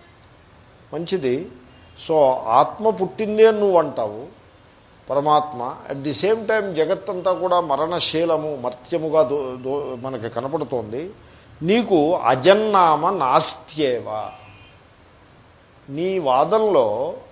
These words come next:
అజము, అమృతము అనే తత్వం నీకు ఏది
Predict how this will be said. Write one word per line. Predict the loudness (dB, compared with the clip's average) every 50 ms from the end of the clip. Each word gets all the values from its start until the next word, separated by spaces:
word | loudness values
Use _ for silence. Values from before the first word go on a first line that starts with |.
| -8
అజము, | -6 -6 2 4 6 6 6 4 0 -2 -2 -2 -2 -4 -8 -12 -16 -20 -20 -20 -20 -18 -10 -6
అమృతము | -4 -2 0 0 0 0 0 0 0 0 0 -2 -8 -8 -8 -10 -12 -12 -10
అనే | -8 -4 -4 -4 -4
తత్వం | -4 -6 -8 -8 -8 -8 -6 -4 -2 -2 -2 -2
నీకు | -2 -4 -4 -2
ఏది | -2 -2 -2 -2 -4 -6 -8 -10